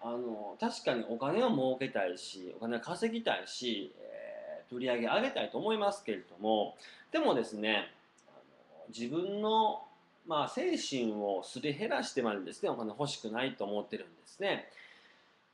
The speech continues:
なんで、あの、この、この患者さんのフィーリングがどうとかとかっていうのありますけど、で、でもね、そんなんをですね、完璧に、まあ、で、自分でできたと思ってても、やっぱりその、えー、小山さんが言うようにですね、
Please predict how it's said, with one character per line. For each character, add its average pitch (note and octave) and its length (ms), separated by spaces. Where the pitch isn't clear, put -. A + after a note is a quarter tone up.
な B3 240
ん C3+ 60
で、 D3 360
あ C#3+ 60
の、 C3+ 320
こ C3+ 80
の、 B2+ 180
こ D#4+ 160
の F4 140
患 A2+ 300
者 A2+ 160
さ - 160
ん - 60
の - 20
フ - 140
ィ C#4+ 180
ー - 20
リ D#4+ 160
ン D4 140
グ C4+ 80
が B3+ 140
ど A#3+ 180
う - 20
と - 60
か A2+ 220
と - 80
か F2 100
っ - 120
て A2 60
い G#2+ 40
う G#2+ 40
の G#2+ 60
あ F2+ 40
り F#2+ 60
ま A2+ 100
す - 60
け A#2 80
ど、 A2 360
で、 E3+ 360
で C4 100
も E4+ 120
ね、 G#2+ 180
そ A#3 180
ん D4 80
な D#4+ 120
ん A3+ 120
を A3 40
で - 80
す - 100
ね、 A#2+ 80
完 B3+ 240
璧 C4 220
に、 B3 360
ま D#3+ 120
あ、 - 240
で、 F3+ 140
自 D3 200
分 D#3 100
で D#3+ 120
で A#3 160
き - 80
た A#2+ 100
と A2+ 60
思 B2 140
っ A2+ 40
て B2 60
て A#2 60
も、 G2+ 120
や B2+ 60
っ - 20
ぱ C#4 100
り A3 60
そ C3 100
の、 G#2+ 380
え G#2+ 180
ー、 - 40
小 C#3+ 60
山 A#2 180
さ G2 160
ん F#2+ 80
が F#2 80
言 D3 100
う E3+ 80
よ E3+ 160
う A#2 40
に F#2+ 100
で - 80
す - 80
ね、 C3 260